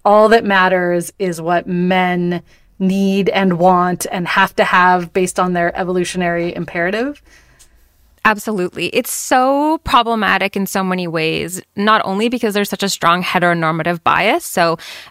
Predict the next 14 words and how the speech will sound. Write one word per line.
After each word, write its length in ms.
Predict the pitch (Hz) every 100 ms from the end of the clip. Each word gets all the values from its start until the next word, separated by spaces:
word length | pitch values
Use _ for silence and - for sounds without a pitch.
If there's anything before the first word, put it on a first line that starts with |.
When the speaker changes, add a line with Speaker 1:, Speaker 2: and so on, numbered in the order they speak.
| -
Speaker 2:
basically 480 | 220 208 247 233 214
written 380 | 180 - 190 -
into 520 | 180 180 - 175 175
our 300 | 165 165 156 - -
law 380 | 160 151 190
now 400 | 208 156 151 156 -
is 220 | 170 165
that 180 | 170 170
there's 240 | 170 165
a 60 | 175
male 360 | 175 160 160 -
and 100 | 151
a 40 | 175
female, 600 | - 294 277 262 247